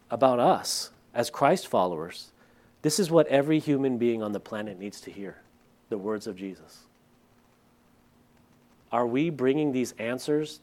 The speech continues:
to those that are poor in spirit, to the mourners, to the meek? Are we bringing these words to the world? Because that's what Isaiah the prophet says in Isaiah sixty-one one.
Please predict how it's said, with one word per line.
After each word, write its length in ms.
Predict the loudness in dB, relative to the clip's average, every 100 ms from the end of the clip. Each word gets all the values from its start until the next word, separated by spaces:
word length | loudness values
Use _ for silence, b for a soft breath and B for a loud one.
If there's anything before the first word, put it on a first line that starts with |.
| -8
to 100 | -2
those 260 | 0 0
that 80 | 0
are 80 | -2
poor 340 | -2 -2 -2
in 40 | -2
spirit, 400 | -6 -4 -2 -2
to 60 | -6
the 100 | -6
mourners, 420 | -4 -4 -4 -8
to 120 | -10
the 80 | -8
meek? 300 | -4 -6 -6
Are 80 | -4
we 140 | -2
bringing 460 | -2 0 0 0 0
these 220 | -2 -4
words 300 | -2 -2 -2
to 100 | -2
the 80 | -2
world? 400 | -2 -2 -2 -4 B B B
Because 260 | -4 0 2
that's 240 | 4 4
what 80 | 4
Isaiah 340 | 4 6 6
the 80 | 6
prophet 440 | 2 2 2 2 -2
says 240 | -2 0
in 80 | -2
Isaiah 340 | -2 2 2
sixty-one 540 | 0 -4 -4 -2 -2 0
one. 220 | -2